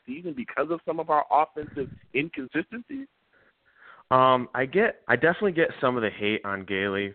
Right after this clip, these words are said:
Speaker 2: but at the same time, how many opportunities has Fitz missed down the field? Like,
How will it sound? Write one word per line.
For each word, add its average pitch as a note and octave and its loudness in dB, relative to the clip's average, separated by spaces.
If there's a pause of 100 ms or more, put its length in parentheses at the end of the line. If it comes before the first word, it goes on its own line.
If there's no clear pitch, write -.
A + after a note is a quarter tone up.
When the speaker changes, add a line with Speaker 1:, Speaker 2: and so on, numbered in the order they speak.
(100)
Speaker 2:
but F#2+ 4
at G2+ 2
the A2 -10
same A2+ 2
time, G#2 4 (340)
how F#3+ 6
many C3 0
opportunities B2 -2 (360)
has A2 -2 (160)
Fitz C3+ 4
missed G#2+ 0 (200)
down A2+ 6
the G#2+ -6
field? F#2+ 0 (300)
Like, A2 6